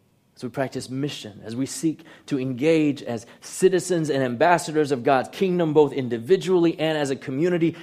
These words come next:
bearing and sharing the good news of God in our homes and workplaces, in our work, in our neighborhoods, and in our city, wherever we go and wherever we stay. We'd be a place where people discover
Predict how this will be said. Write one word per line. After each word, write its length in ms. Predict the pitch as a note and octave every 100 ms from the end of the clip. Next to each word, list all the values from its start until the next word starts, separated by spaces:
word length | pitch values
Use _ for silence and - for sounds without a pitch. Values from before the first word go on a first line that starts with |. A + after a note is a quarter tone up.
| -
bearing 520 | C3+ E3 F#3+ F#3 F3+
and 140 | C#3+ C#3+
sharing 460 | - F#3 F#3 F3+
the 100 | C#3+
good 300 | B2+ E3+ F3+
news 320 | F3 F3+ F3+
of 220 | - D3 C3+
God 280 | F3 F3+
in 140 | D3 D3
our 160 | C#3 - -
homes 440 | - G3+ G#3 G3
and 140 | D#3+ D3+
workplaces, 600 | E3 F3 F3+ E3 E3 C#3+
in 100 | D3
our 100 | C#3
work, 340 | D3 G3 - - -
in 120 | D3
our 60 |
neighborhoods, 540 | D3 F3+ A3 F#3 G#3 E3+
and 100 | E3+
in 120 | E3
our 80 | D#3+
city, 260 | - C#3
wherever 480 | A2 B2 E3 G3+ A3+
we 140 | A3+ G#3+
go 260 | G#3 G3+
and 100 | F3+
wherever 240 | D#3+ F3+ F#3
we 80 |
stay. 420 | F3 - F#3 A#2 G#2 _ _ _ _ _ _ _ _ _ _ _ _ _ _ _ _ _ -
We'd 100 | D#3+
be 100 | F3+
a 40 |
place 440 | - - F#3+ F3
where 120 | E3+ D3+
people 280 | - D#3+
discover 600 | D3 C#3 - F3+ D#3+ D#3